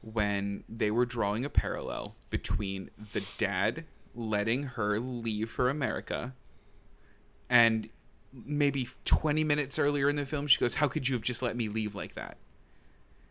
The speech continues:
And then the daughter was about to leave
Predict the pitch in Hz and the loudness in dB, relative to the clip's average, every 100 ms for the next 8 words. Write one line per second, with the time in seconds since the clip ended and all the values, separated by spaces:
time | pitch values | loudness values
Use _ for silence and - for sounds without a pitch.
0 | - 135 131 123 120 117 120 117 - - | -4 2 4 6 6 6 2 -2 -8 -20
1 | - 107 110 117 117 147 196 175 92 98 | -16 -12 4 6 8 6 4 4 2 0
2 | - - - 113 113 123 107 104 92 - | -4 -16 0 2 4 4 6 4 2 -4
3 | 107 95 67 62 - | -6 -6 -8 -10 -12